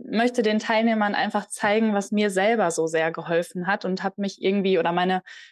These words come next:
Leidenschaft, meine Passion ist irgendwie das,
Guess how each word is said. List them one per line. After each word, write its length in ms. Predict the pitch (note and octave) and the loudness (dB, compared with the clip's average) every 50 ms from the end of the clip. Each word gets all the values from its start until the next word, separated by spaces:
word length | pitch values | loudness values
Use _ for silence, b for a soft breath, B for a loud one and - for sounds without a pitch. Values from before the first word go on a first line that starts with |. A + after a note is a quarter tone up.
| B B - | B B -2
Leidenschaft, 680 | - G#3+ A3+ C4+ C4+ C4 B3+ B3 - B3 A3+ A3+ - - | 0 0 2 4 4 4 4 4 4 0 0 -2 -2 -2
meine 260 | G#3+ G#3 G3+ G3 G3 | 0 0 0 -2 -2
Passion 480 | - A3 G#3+ G#3 - A3+ A3 A3+ A#3 | -2 -2 -2 0 0 2 4 4 4
ist 180 | A3+ G#3+ G#3+ - | 4 2 0 -2
irgendwie 480 | - G#3+ A3 G#3+ A3 G#3 G3 G#3 G#3+ F#3 | 0 0 2 2 2 2 2 2 0 2
das, 340 | F#3+ F#3+ G3 - - - | 2 0 -2 -4 -8 -18